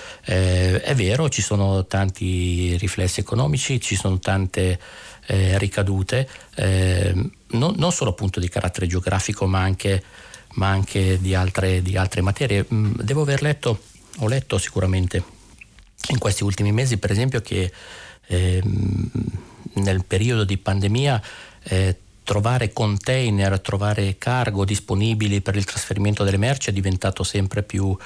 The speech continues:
sempre più difficile e sempre più complicato. Eh, questa mattina ho, mm, per riferirsi a quello, a quello che diceva, ho letto, eh, ho letto della mafia nigeriana, eh,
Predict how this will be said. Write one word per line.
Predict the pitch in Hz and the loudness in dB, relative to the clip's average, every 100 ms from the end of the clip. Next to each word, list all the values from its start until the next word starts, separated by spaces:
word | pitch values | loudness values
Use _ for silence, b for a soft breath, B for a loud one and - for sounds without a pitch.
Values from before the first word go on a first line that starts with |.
| B B | B B
sempre | - 101 - | -4 -2 0
più | 98 | 0
difficile | 98 92 139 131 - | 0 0 0 0 0
e | 95 | 0
sempre | - 101 95 | 2 0 0
più | 95 101 98 92 | -2 0 0 0
complicato. | 104 90 101 - 98 87 92 B B B B - | -2 -2 -2 0 0 0 -4 B B B B -4
Eh, | 101 101 98 - | 0 2 2 0
questa | - 104 | -2 0
mattina | 113 107 123 127 110 | 0 0 0 2 2
ho, | 95 95 - - - | 2 -2 -6 -20 -8
mm, | 92 87 - | -6 -6 -8
per | - 85 | -8 -4
riferirsi | 90 - 92 92 - | -4 -2 -2 -2 -2
a | 87 | -2
quello, | 92 92 90 | 0 0 0
a | |
quello | - 95 | 0 -2
che | 98 | -2
diceva, | 95 98 113 110 | -2 -2 0 2
ho | 101 | 2
letto, | 98 101 - 104 101 98 B B B - | 2 0 -2 0 0 -2 B B B -6
eh, | 101 98 98 | -2 0 2
ho | 95 | 2
letto | 95 95 - | 0 0 0
della | 95 95 | 0 2
mafia | 98 101 - | 2 0 0
nigeriana, | 101 95 95 101 110 107 98 B B B | 0 2 0 2 2 2 0 B B B
eh, | - 92 92 92 | -4 0 2 0